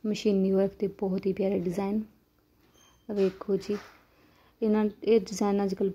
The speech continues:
ਬਹੁਤ ਹੀ trend ਦੇ ਵਿੱਚ ਨੇ। ਤੁਸੀਂ ਸਾਰੇ design ਆਪਣੇ ਸੂਟਾਂ 'ਤੇ ਬਣਵਾ ਸਕਦੇ ਹੋ।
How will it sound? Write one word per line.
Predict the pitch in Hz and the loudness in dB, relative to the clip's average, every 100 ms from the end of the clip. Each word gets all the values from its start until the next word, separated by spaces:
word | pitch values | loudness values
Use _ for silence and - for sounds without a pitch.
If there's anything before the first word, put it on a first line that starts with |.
| - | -4
ਬਹੁਤ | 196 185 185 | -2 -2 -2
ਹੀ | 196 | -4
trend | - 196 190 | -4 -2 0
ਦੇ | 180 190 | 0 0
ਵਿੱਚ | 190 214 | 0 -2
ਨੇ। | 214 220 - _ _ - - _ _ _ _ _ _ | -4 -4 -12 _ _ -20 -20 _ _ _ _ _ _
ਤੁਸੀਂ | 214 196 196 | -8 -4 -2
ਸਾਰੇ | 185 180 175 170 | -2 -2 -2 -2
design | 185 190 185 | -2 0 2
ਆਪਣੇ | 185 - 185 | 0 -2 -4
ਸੂਟਾਂ | 202 190 190 | -4 -6 -4
'ਤੇ | 180 180 | 0 0
ਬਣਵਾ | 180 180 180 185 | 2 0 0 -2
ਸਕਦੇ | - 185 175 190 | -6 -8 -4 -2
ਹੋ। | 196 | -2